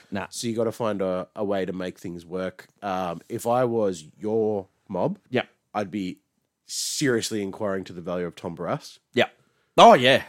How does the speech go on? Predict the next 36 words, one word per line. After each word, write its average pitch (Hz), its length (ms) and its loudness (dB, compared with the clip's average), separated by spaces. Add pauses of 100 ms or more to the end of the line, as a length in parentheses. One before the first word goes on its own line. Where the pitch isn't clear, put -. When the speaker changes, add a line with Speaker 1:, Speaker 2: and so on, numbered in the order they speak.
Speaker 2:
and 127 140 0
whether 143 160 4
Speaker 1:
I've 107 80 0
Speaker 2:
you 104 80 -2
can 101 80 -14
get 101 140 0
him 101 120 -4
across. 165 220 4
Speaker 1:
How 269 80 8
long 339 80 4
have 339 100 0
I - 60 8
been 151 200 2
saying 117 300 0
that - 140 -4
to - 80 -10
you? 80 140 -8 (180)
Speaker 2:
And 127 140 0
if 117 100 -4
you 147 140 2
had 139 160 0
to - 100 -14
trade, 123 460 -2 (500)
so 123 200 0
this 127 240 -4
is 131 120 -4
what, 123 280 -2 (880)
I'll 120 80 -2
do 156 120 2
this 151 140 2
off 127 140 2
the 117 60 -12
top 110 200 -4
of 117 60 -8
my 101 140 -2
head. 90 280 -6